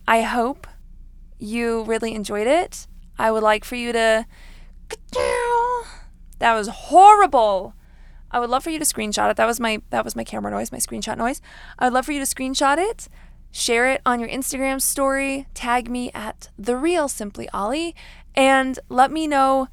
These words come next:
your, your takeaway, your nugget of wisdom that really stuck with you through this episode. Um,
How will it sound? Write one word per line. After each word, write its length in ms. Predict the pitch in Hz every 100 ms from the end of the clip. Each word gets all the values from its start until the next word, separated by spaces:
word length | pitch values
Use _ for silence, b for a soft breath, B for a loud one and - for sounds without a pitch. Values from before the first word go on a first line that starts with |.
| - -
your, 280 | 226 247 -
your 120 | 254
takeaway, 520 | 269 262 226 233 - -
your 140 | 226
nugget 240 | 233 247 262
of 60 |
wisdom 440 | 254 247 - 208 220
that 220 | 240 220
really 280 | 240 247 247
stuck 280 | - 220
with 180 | 226 214
you 240 | 214 214 214 B B
through 180 | - 226
this 160 | 220 214
episode. 580 | - 214 - 202 190 190 B B B
Um, 480 | - 214 208 208 202